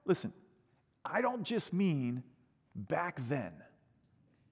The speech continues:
Do you believe that right now you are deeply still in need of a rescuer? Because Jesus didn't come to give you a little reformation,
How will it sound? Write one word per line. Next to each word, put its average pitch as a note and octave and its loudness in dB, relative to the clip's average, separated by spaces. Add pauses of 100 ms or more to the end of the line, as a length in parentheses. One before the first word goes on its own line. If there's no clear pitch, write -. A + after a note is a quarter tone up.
(1400)
Do E3 0
you G#3 10
believe D#3 6
that C#3 2
right F#3+ 8 (220)
now D#3 2 (1200)
you G3 6
are D#3 8
deeply A#3+ 4
still D#3+ 6
in C#3+ 2
need A#2+ 4 (480)
of A#2+ 2
a G#2+ 0
rescuer? G2 -4 (2500)
Because F3+ 10
Jesus C#4 10
didn't D4+ 10
come A#3+ 12
to G#3 8
give G#3 10
you A#3 12
a A3+ 12
little A#3 12
reformation, A3 8